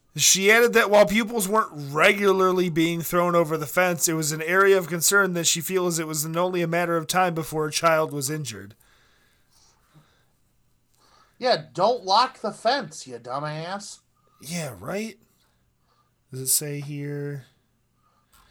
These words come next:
Speaker 1: Yeah. I mean, A, why do you just yeet your kid?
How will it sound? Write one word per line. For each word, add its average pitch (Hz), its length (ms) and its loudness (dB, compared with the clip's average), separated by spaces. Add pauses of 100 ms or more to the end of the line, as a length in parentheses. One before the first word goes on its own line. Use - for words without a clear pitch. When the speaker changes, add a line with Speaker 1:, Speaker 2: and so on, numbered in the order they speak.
(340)
Speaker 1:
Yeah. - 300 -20 (1700)
I - 20 -18
mean, 247 200 -8 (1500)
A, 190 580 4 (1400)
why 180 420 4
do 226 80 -6
you 214 180 -4
just 185 260 -2
yeet 151 340 -6
your 165 200 -4
kid? 139 520 -4